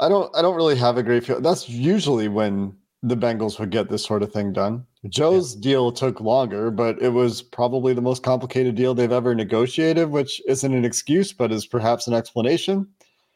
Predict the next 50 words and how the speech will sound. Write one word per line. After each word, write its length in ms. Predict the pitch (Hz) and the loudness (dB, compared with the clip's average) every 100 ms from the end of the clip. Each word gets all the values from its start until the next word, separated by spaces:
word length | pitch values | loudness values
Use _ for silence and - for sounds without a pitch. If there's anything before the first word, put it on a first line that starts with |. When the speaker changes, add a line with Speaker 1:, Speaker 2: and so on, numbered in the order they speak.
| _ _ _ _ _ _ _ _ _ _ _ | _ _ _ _ _ _ _ _ _ _ _
Speaker 1:
Jamar's 380 | 123 123 143 143 | -2 2 2 2
also 300 | 139 135 143 | 2 2 0
gonna 240 | 127 135 131 | 2 2 2
have 540 | 117 127 131 131 117 - | 4 4 4 0 -10 -10
a 240 | - 120 120 | -2 0 0
c-, 80 | - - - | -4 -20 -2
pretty 200 | 165 165 | 0 2
crazy 340 | 147 135 120 | 2 2 2
deal 200 | 117 120 | 2 0
for 140 | 117 | 0
them. 320 | 113 123 160 160 - | 0 0 -2 -10 -4
The 140 | 113 | -4
craziest 500 | 110 139 143 131 127 | 0 0 2 0 0
non-Q 440 | 120 123 139 135 117 | 2 2 0 -2 0
B 100 | 113 | 0
deal 240 | 110 107 | 2 2
I 80 | 104 | 0
think 200 | 104 104 | -2 0
they're 120 | 104 | 0
ever 140 | 101 | 0
gonna 180 | 101 101 | 0 0
do, 280 | 95 104 135 _ _ _ | 0 -2 -2 _ _ _
or 160 | 117 120 | 0 0
they, 180 | 107 123 | 2 0
they 200 | 113 120 | 2 2
will 180 | 110 113 | 2 0
have 280 | 113 113 90 | 2 0 0
done 240 | 110 104 | 0 0
to 120 | - | -4
date, 360 | 101 104 120 - - | -2 0 0 -4 -4
will 120 | 113 | -2
be 140 | 113 | -2
for 160 | 110 107 | -2 -6
Ja'Marr 320 | 98 104 101 | -4 -2 -2
Chase. 440 | - 101 123 - - _ _ _ _ _ | 0 -2 -2 -6 -14 _ _ _ _ _
So 440 | - 120 113 - _ _ _ _ _ _ | -2 0 0 -6 _ _ _ _ _ _
you 100 | 143 | -4
could 140 | 180 | -4
see 120 | 175 165 | 0 0
it 80 | |
taking 320 | 135 147 127 117 | 2 -2 0 0
a 40 | |
little 220 | 101 117 | 2 2
bit 140 | 127 131 | 2 0
of 100 | 123 | 2
time, 280 | 123 131 | 2 2
but 120 | 120 110 | 0 -2
it 80 | |
should 300 | 113 180 185 | -2 0 0
be, 340 | 127 104 117 | 0 -2 -2